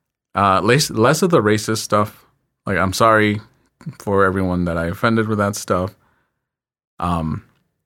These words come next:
personally, I'm not a racist. It, it was more like a, it was more for show. Um,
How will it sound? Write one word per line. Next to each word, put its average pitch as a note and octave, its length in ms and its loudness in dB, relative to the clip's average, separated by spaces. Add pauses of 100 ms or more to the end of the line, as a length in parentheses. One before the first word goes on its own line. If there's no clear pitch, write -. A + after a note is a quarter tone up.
personally, F#3 500 2
I'm F#3 160 2
not F3 160 2
a F3 40 2
racist. E3+ 600 -2
It, A#2+ 200 -2
it A2 60 0
was A2 160 -2
more A2 200 2
like F#2+ 220 -2
a, E2+ 200 -4 (1200)
it C#3 60 2
was B2+ 140 4
more B2 160 2
for F#2+ 160 -6
show. E2 480 -6 (600)
Um, F2 460 -6